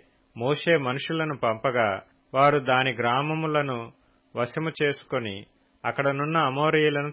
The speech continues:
తోలివేసిరి. వారు తిరిగి బాషాను మార్గముగా వెళ్ళినప్పుడు, బాషాను రాజైన ఓగును అతని సమస్త జనమును ఎద్రెయిలో యుద్ధము చేయుటకు వారిని ఎదుర్కొన బయలుదేరగా, యెహోవా మోషేతో ఇట్లనెను,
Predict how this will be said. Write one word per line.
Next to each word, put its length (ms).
తోలివేసిరి. 760
వారు 220
తిరిగి 480
బాషాను 540
మార్గముగా 680
వెళ్ళినప్పుడు, 760
బాషాను 500
రాజైన 420
ఓగును 640
అతని 240
సమస్త 520
జనమును 760
ఎద్రెయిలో 920
యుద్ధము 280
చేయుటకు 500
వారిని 440
ఎదుర్కొన 440
బయలుదేరగా, 960
యెహోవా 420
మోషేతో 640
ఇట్లనెను, 720